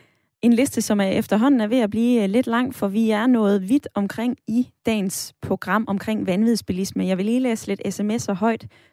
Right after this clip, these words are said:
for dig. "I taler om de unge, der kører vanvidskørsel. Det er da også fint nok.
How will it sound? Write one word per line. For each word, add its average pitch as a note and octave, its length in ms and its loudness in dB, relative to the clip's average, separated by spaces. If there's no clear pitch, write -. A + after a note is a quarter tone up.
for G#3 140 2
dig. A3 160 0
"I C4+ 80 2
taler D4+ 380 2
om A3+ 160 2
de B3 140 0
unge, A3+ 300 4
der C4 100 -4
kører A#3+ 320 0
vanvidskørsel. F#3+ 1040 -2
Det B3+ 60 2
er D4 40 2
da C#4+ 100 2
også C#4 160 -2
fint C#4 260 0
nok. F#3+ 260 0